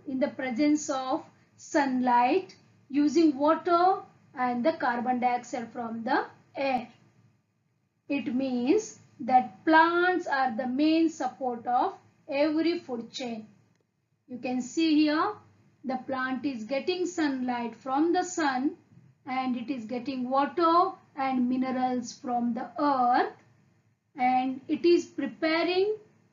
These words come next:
its own food in presence of carbon dioxide. So plants are called as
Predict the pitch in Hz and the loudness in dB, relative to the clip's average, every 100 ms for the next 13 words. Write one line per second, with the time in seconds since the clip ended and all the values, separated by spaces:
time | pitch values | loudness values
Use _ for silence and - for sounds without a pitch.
0 | _ _ _ 277 - - - 339 359 403 | _ _ _ -8 -8 -12 -4 4 4 4
1 | 349 - 349 277 262 311 415 - _ _ | 0 0 2 4 2 0 -2 -12 _ _
2 | 277 262 - 262 240 254 247 269 349 427 | -6 -4 -4 -4 -4 -6 -4 -2 0 -2
3 | - _ - 285 247 220 240 226 226 220 | -10 _ -6 -2 -2 -2 -4 -4 -8 -12
4 | 214 - 262 226 - _ _ _ _ _ | -14 -10 -8 -8 -12 _ _ _ _ _
5 | _ _ _ _ _ _ _ _ _ _ | _ _ _ _ _ _ _ _ _ _
6 | _ _ _ _ _ _ _ _ - - | _ _ _ _ _ _ _ _ -16 0
7 | 262 247 247 240 294 294 311 330 330 302 | 4 6 6 4 8 10 10 6 4 0
8 | - 269 240 233 226 277 370 | 0 -2 -4 -2 0 0 0